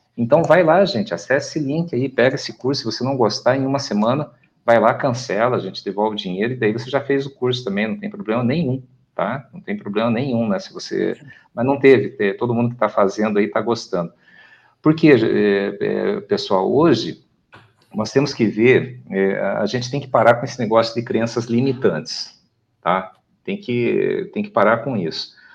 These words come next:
Às vezes, a gente não tem alguns acessos e, e, e tudo que a gente vê assim, "Pô, mas se eu tiver que fazer isso, eu vou gastar muito dinheiro."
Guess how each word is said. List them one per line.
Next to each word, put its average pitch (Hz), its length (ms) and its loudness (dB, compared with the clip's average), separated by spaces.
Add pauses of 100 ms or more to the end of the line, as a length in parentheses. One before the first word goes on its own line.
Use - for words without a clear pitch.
(360)
Às 107 180 -2
vezes, 117 420 2
a 101 60 4
gente 123 240 -2
não 113 160 0
tem 131 180 -2
alguns 104 300 -2
acessos - 960 -2 (520)
e, 101 100 -6
e, 110 840 0
e 104 60 -4
tudo 214 200 -2
que - 80 0
a 160 40 6
gente 127 300 -2
vê 104 380 -2
assim, 113 240 -4
"Pô, 135 160 -2
mas 113 140 -2
se - 80 -2
eu 123 40 -2
tiver 120 260 -2
que 123 100 -12
fazer 104 260 0
isso, 117 260 -2
eu 117 60 -6
vou 113 80 -8
gastar 110 320 -4
muito 110 320 -4
dinheiro." 90 460 -2